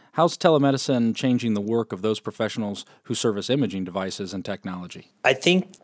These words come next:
Speaker 2: well, I know because I, my experience has been head on, is I've, having hooked up a telemedicine system at a prior healthcare system that I worked for,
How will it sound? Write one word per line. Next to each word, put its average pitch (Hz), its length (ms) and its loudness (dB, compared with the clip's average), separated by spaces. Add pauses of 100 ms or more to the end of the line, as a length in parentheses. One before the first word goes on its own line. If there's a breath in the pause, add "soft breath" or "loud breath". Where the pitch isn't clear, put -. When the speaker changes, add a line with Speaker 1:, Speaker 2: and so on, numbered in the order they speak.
(100)
Speaker 2:
well, 151 380 8
I 139 100 6
know 135 380 4
because 117 500 -2
I, 110 380 2 (720)
my 123 180 2
experience 131 600 2
has 117 100 -2
been 110 460 -2
head 117 320 2
on, 101 520 2
is 110 220 0
I've, 110 240 4 (240)
having 139 360 2
hooked 135 280 0
up 120 160 4
a 120 40 -4
telemedicine 113 1080 -2
system 104 720 -2 (380 loud breath)
at 120 100 4
a 117 40 6
prior 117 360 6
healthcare 113 500 0
system 104 440 -6
that 101 120 -6
I 98 60 -4
worked 98 360 -2
for, 90 500 -8